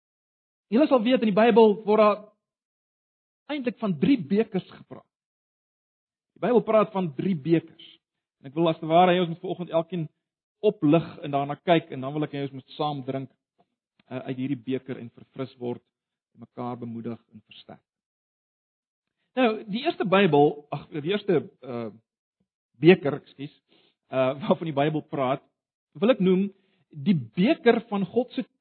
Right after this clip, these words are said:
toorn of God se oordeel in die hand van die sondaar.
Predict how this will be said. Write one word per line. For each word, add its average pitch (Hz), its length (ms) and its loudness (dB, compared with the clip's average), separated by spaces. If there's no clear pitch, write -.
toorn 196 540 -2
of - 140 -18
God 185 180 -8
se 233 160 -6
oordeel 156 560 2
in 147 80 -8
die 135 80 -6
hand 147 260 -6
van 135 120 -16
die - 120 -20
sondaar. 120 380 -18